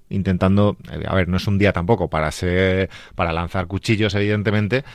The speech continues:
pero bueno, hay que analizarlo todo. Para mí, ha sido una carrera a nivel N B A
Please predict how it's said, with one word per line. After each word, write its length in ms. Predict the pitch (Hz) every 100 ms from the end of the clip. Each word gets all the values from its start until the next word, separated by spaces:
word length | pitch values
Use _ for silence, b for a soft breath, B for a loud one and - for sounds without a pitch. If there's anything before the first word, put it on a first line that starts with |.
| B B
pero 160 | - 85
bueno, 220 | 123 98 -
hay 140 | 90
que 180 | 80 98
analizarlo 560 | 101 107 110 110 101 98
todo. 380 | 127 110 95 - -
Para 220 | 107 98
mí, 340 | 120 139 156 - _ _ _ _ _ _ _ _ - _ _ 107
ha 100 | 107
sido 180 | 117
una 140 | 120 117
carrera 300 | 120 127 98
a 40 |
nivel 260 | 101 98 120
N 140 | 135
B 140 | 113 113
A 200 | 123